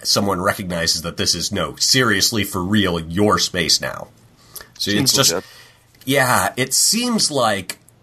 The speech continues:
Speaker 1: there was a committee that was supposed to arrange a way for everyone to equitably get a shot at the good spaces, but they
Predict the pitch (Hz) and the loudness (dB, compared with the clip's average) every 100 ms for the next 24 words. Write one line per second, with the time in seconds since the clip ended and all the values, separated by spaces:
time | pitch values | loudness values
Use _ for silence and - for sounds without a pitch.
0 | - 113 143 135 135 110 - 107 - 104 | -16 -6 -2 0 0 0 0 -2 0 0
1 | 98 147 220 233 233 214 - - - 117 | 2 2 2 0 -2 -4 -10 -14 -2 -2
2 | 117 107 - - 87 - 143 175 175 - | -2 0 2 2 0 -4 0 2 2 0
3 | - 202 185 185 185 180 - - 127 110 | 2 0 2 -2 -4 -6 -8 0 0 2
4 | 127 165 180 180 156 156 120 131 170 175 | 0 2 2 2 -2 -2 -2 0 2 2
5 | 170 156 - 123 156 160 151 151 143 131 | 2 0 -2 0 0 -2 0 0 0 -2
6 | 101 92 87 - 143 156 151 151 143 135 | -2 -4 -8 -4 -4 0 -2 -2 0 0
7 | 104 151 143 - 147 143 135 - - 160 | 0 -2 0 -2 0 0 -2 -6 -4 -2
8 | 143 - 139 143 143 143 139 131 117 87 | 0 0 0 0 2 2 0 2 0 -2
9 | 107 104 98 95 - - - - - 92 | 0 2 2 -2 -8 -16 -16 -16 -10 -8
10 | 95 127 156 160 165 120 | -2 0 2 2 0 -4